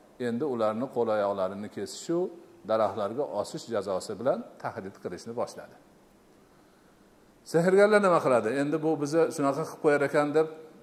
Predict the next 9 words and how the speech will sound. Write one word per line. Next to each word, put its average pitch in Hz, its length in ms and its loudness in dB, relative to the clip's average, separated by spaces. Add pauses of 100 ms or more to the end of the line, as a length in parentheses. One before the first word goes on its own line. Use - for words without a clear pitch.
(240)
"Ya, 120 140 2 (260)
hazillashuvdik, 127 680 -2 (400)
hali 110 260 0
ham 127 160 2
sizga 120 240 -6
ishonib 123 320 -2
turibmiz", 131 380 -6
deyish 135 240 -4
kerakmi? 151 340 -2